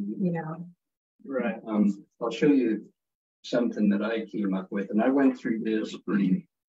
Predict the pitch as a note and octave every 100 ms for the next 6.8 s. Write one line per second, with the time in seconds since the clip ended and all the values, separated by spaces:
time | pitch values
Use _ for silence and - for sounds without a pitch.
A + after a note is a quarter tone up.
0 | _ G#2 - - G#2+ G#2 - A#2 - _
1 | _ - _ - _ _ _ _ _ _
2 | - A#2+ G#2+ G#2 B3+ - B2+ A#2+ - -
3 | - D3 C#3 D3+ C3 - A2 G#2 - -
4 | - C3 - - G#2 G#2 G2+ G#2 G#2+ A2+
5 | A#2 A#2+ A#2+ A2 A2 - A#2 A2+ A#2 A2
6 | G#2+ - A2 G#2+ G#2 G2+ -